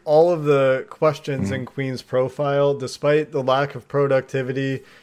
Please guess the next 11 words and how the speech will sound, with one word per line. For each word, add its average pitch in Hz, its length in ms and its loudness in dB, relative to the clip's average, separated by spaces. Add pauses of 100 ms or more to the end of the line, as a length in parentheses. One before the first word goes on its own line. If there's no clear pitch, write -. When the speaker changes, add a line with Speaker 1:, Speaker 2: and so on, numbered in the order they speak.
(140)
Speaker 1:
coming 156 280 0
out 151 180 2
maybe 139 300 0
a 139 40 -4
year 131 300 -2
early, 135 640 -4 (480)
uh, 117 500 -4 (380)
you 131 120 -10
know, 123 260 -4 (320)
starting 143 960 0 (840)
to, 127 400 0